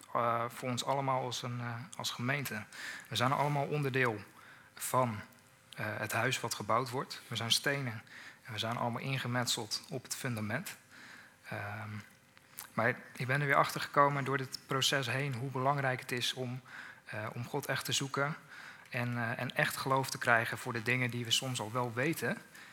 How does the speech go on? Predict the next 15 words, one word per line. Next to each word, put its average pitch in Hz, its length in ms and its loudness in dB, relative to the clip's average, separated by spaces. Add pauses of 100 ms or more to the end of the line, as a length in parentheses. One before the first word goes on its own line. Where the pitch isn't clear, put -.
(300)
eh, 110 420 -6 (240)
maar 113 160 -4
toch - 220 -6
stiekem 131 460 -2
niet, 135 380 -4
niet 135 180 -6
helemaal 131 300 -2
geloven. 107 420 -4 (760)
Ondanks 117 340 -4
dat 120 140 -6
het, - 200 -8
eh, 107 200 -2 (220)
heel 117 320 -4
goed 135 160 -6
klinkt. 104 400 -6